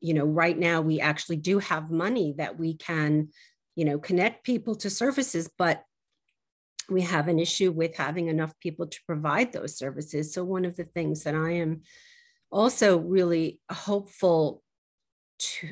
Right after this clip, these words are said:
that we can get going is some kind of, um, incentive. And it wouldn't just be the county. We'd have to be working with, you know, partners in other levels of government, but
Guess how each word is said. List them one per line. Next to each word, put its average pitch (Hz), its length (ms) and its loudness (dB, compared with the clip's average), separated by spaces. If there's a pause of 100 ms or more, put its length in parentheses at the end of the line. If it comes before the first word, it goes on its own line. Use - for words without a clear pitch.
that 165 260 -2
we 170 140 -2
can 151 460 -4
get - 240 -2
going 175 260 4
is 160 160 2
some 233 260 4
kind 185 460 2
of, 160 400 0 (500)
um, 160 260 4
incentive. 185 640 4
And 175 100 4
it 185 80 -2
wouldn't 214 240 2
just 208 200 -2
be 190 80 2
the 180 100 -2
county. 180 360 0
We'd 156 160 -4
have 160 220 -10
to 165 60 -6
be 170 140 -2
working 156 540 -2
with, 147 340 0 (460)
you 170 80 2
know, 147 180 4
partners 151 440 0
in 139 100 2
other 147 340 0
levels 143 420 0
of 151 160 -6
government, 196 560 4
but 139 280 2